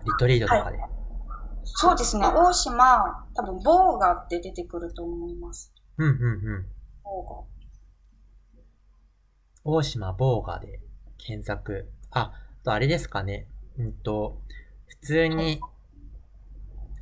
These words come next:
Speaker 1: 多分リトリートエクタで検索すると出てくるんじゃないですか。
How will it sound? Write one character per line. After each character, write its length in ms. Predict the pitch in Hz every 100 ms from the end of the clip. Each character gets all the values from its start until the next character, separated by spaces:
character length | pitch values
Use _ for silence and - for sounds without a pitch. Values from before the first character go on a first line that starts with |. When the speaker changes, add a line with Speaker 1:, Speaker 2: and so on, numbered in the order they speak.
| - -
Speaker 1:
多 120 | - 156
分 200 | 110 98
リ 140 | 135
ト 140 | 190
リ 160 | 214 233
ー 20 |
ト 140 | 120 -
エ 80 | 170
ク 160 | -
タ 300 | - 123 -
で 60 | 120
検 200 | - 113
索 160 | 127 -
す 60 |
る 80 | 127
と 60 | -
出 80 |
て 100 | 107
く 100 | -
る 120 | 98 87
ん 20 |
じ 80 | 85
ゃ 40 |
な 40 |
い 40 | 80
で 40 |
す 60 | -
か。 140 | -